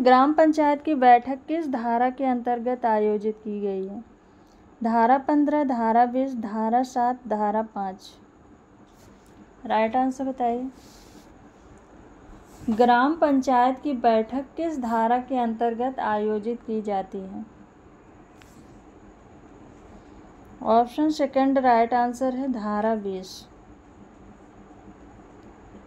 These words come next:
नेक्स्ट क्वेश्चन है, डॉट डॉट के अनुसार बच्चों के चिंतन के बारे में सामाजिक प्रक्रियाओं तथा सामाजिक संदर्भ के प्रभावों को समझना आवश्यक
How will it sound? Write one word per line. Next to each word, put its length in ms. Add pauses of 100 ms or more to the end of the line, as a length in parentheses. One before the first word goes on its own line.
(1200)
नेक्स्ट 300
क्वेश्चन 420
है, 160 (380)
डॉट 280
डॉट 300
के 100
अनुसार 420
बच्चों 440
के 140
चिंतन 480
के 140
बारे 380
में 220 (460)
सामाजिक 680
प्रक्रियाओं 640
तथा 320
सामाजिक 720
संदर्भ 680 (260)
के 120
प्रभावों 580
को 140
समझना 640
आवश्यक 680